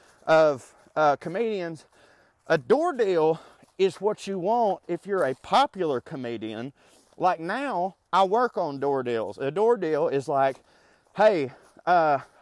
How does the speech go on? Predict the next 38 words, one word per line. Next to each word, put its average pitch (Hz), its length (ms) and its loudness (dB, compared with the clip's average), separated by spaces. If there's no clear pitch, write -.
"Oh, 196 180 4
I've 165 180 0
worked 208 280 0
this 160 180 -8
club 165 240 -2
before. 131 440 -6
I 151 100 2
know 180 200 2
that 175 100 2
I 170 80 2
can 151 140 -10
sell 160 240 0
a - 20 2
lot 151 180 2
of 139 60 -14
tickets." 190 400 -6
So 143 140 -8
my 131 120 -4
door 185 300 -2
deal 165 140 -4
will 156 80 -2
be 139 120 -2
like 127 300 2
an 139 160 -6
eighty 180 240 -4
twenty 185 280 -8
split. 165 460 -6
I 135 120 -2
get 151 220 -2
eighty 170 200 0
percent 175 360 -8
of 165 80 -6
the 165 40 -8
door, 180 440 -4
the 127 80 -8
club 151 320 -2
keeps 160 260 -6
twenty, 226 420 -8